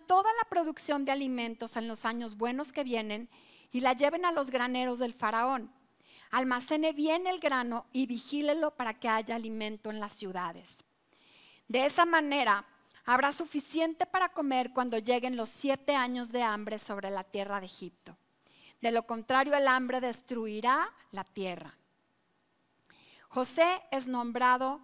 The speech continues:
no-, gobernador de Egipto. En el verso treinta y siete.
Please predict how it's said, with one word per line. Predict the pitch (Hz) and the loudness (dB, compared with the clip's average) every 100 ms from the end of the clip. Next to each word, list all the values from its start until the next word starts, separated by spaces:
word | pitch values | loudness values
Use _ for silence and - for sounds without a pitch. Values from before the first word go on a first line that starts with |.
| _ | _
no-, | 240 220 - | -10 -8 -8
gobernador | 214 214 208 208 208 202 214 233 262 _ | -4 -4 -4 -6 -8 -4 -2 -2 -6 _
de | 254 190 | -12 -12
Egipto. | - 185 175 - 160 170 _ _ _ _ _ _ _ _ | -10 -12 -14 -18 -20 -20 _ _ _ _ _ _ _ _
En | 240 262 | -2 0
el | 269 | 4
verso | 277 294 285 285 | 4 4 2 -2
treinta | 330 294 269 262 | -2 -2 0 -2
y | 240 | 0
siete. | - 220 190 185 185 | -2 -2 -4 -8 -16